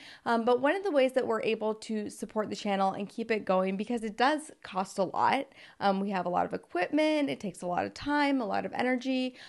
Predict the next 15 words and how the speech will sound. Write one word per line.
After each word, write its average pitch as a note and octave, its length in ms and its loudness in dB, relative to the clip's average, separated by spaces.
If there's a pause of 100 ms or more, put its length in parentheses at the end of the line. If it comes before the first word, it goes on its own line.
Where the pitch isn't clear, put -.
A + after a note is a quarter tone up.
(140)
Um, A3+ 240 0
and A#3+ 100 -2
another A#3+ 420 2
way A3 300 4
that G#3 380 2
we G3 160 0
are G3 100 0
able G3+ 240 -2
to G#3 120 -8
do A3 140 0
all C4+ 120 2
this G#3 220 0 (100)
is G#3 300 -2
through G3+ 240 -6
Patreon. G#3 840 -4